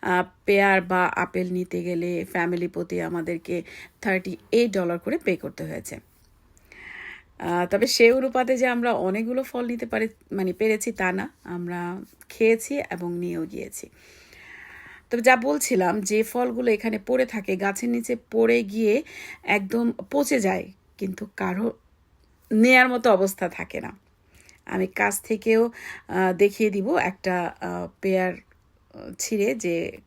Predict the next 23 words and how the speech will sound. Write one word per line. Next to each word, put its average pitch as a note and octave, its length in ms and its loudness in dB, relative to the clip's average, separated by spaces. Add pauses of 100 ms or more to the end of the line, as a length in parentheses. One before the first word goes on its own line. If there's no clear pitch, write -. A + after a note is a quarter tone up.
(260)
কিরকম F#3 500 0 (420)
দেখতে G#3+ 440 4
বা F3+ 180 0
খেতে G3 400 -2
কিরকম। - 420 -6
Oh - 1000 -20 (120)
my G3 120 -20 (120)
goodness। A3 360 -14 (1600)
আহ, B3+ 340 -12
আমি B3 180 -12
এমনভাবে C4 540 -8 (800)
ট্রাই - 300 -12
করতেছি। C4+ 400 -12 (100)
আচ্ছা, - 240 -12 (220)
এটা G#3+ 160 -8
পারলাম। F3+ 320 -12 (840)
এটা A3+ 180 -12 (100)
পারা B3+ 220 -4
গেল, C#4 220 -6
মানে G#3 300 0
হচ্ছে G3 260 -6
এটা F#3+ 140 -6
একটু G3+ 340 -10